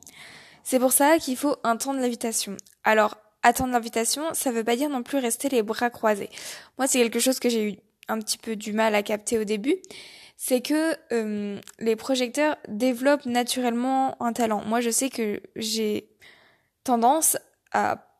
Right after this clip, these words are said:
durant mon temps libre, euh, me cultiver, apprendre, euh,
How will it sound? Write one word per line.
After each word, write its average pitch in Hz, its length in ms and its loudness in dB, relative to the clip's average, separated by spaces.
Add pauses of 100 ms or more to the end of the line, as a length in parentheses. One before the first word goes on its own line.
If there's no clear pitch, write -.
(180)
durant 233 320 0
mon 220 180 -2
temps 214 120 -4
libre, 269 500 0
euh, 214 420 0
me 220 240 -4
cultiver, 240 920 -4
apprendre, 233 580 -6
euh, 208 240 -6